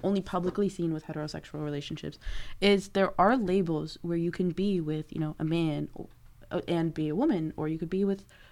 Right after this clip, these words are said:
uh, a woman and still be a man, but you're, you could still be considered queer because pansexual, bisexual, stuff like that, that doesn't necessarily mean, like, if you say you're queer, it doesn't mean, "Oh, I'm a woman,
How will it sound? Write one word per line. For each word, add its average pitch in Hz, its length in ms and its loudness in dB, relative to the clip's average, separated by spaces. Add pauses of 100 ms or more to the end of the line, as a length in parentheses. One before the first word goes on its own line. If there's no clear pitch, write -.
(160)
uh, 165 220 0
a 175 80 0
woman 226 300 2
and 156 100 -2
still 170 140 -4
be 175 100 0
a 165 60 0
man, 202 180 -2
but - 140 -4
you're, 208 240 0
you 202 160 0
could 214 160 -6
still 208 240 -2
be 185 120 -4
considered 165 420 -4
queer 339 260 -4
because - 280 -6
pansexual, 175 760 -2
bisexual, 160 680 -4 (320)
stuff 214 260 -2
like 240 220 -2
that, 226 340 0 (560)
that 214 220 4
doesn't 247 300 6
necessarily 214 560 2
mean, 180 420 0
like, 170 160 -6
if 180 100 -6
you 240 100 2
say 254 200 0
you're 233 180 2
queer, 202 300 -2
it - 180 -2
doesn't 196 220 2
mean, 170 180 0 (340)
"Oh, 254 280 6 (200)
I'm 185 120 6
a 214 80 4
woman, 240 340 4